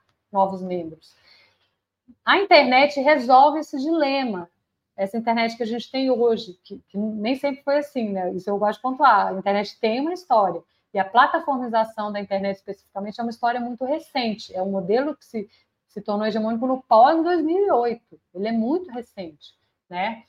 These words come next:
Mas, enfim, essa internet plataformizada, ela permite resolver esse dilema, porque o canal, o comunicador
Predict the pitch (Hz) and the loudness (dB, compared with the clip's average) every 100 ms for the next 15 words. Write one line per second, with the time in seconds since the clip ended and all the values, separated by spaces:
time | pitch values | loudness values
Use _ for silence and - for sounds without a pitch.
0 | _ _ _ _ 196 208 262 247 220 208 | _ _ _ _ -4 -2 -2 -2 -2 2
1 | 233 262 254 233 226 226 233 226 220 220 | 0 0 0 0 0 -2 -2 -2 -4 -4
2 | 220 214 220 254 233 233 233 254 233 226 | -2 2 2 2 2 0 2 0 0 -2
3 | 226 - 226 254 262 247 247 240 254 214 | -4 -6 -2 0 0 0 -2 -4 -6 -8
4 | 269 247 226 196 - 196 - 208 202 202 | -6 -4 -6 -8 -10 -10 -8 -8 -6 -6
5 | 190 196 233 226 226 202 196 190 - 185 | -4 2 4 2 0 -8 -8 -8 -8 -8
6 | 175 190 185 | -6 -8 -8